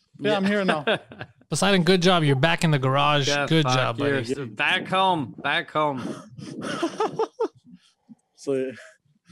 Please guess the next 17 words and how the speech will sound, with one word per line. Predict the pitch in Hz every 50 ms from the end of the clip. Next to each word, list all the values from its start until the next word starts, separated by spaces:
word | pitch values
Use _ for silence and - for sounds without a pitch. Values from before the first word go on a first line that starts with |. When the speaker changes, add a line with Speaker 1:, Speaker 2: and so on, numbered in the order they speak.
| - - - - - -
Speaker 2:
Fuck. | - 156 151 147 - 156
Speaker 1:
and | 160 165
the | 170 170 151
guy | 139 170 170 175
had | 160 170 165 147
to | 151
take | - 180 170 -
a | 147
flight | - - - 156 156 156 -
to | 143 139
Europe | 117 131 147 156 151 - -
or | 143
something, | - - 165 160 151 123 156 160 151
and | 139 135
it's | 135 113 -
been | 139 139 135 139
a, | 131 123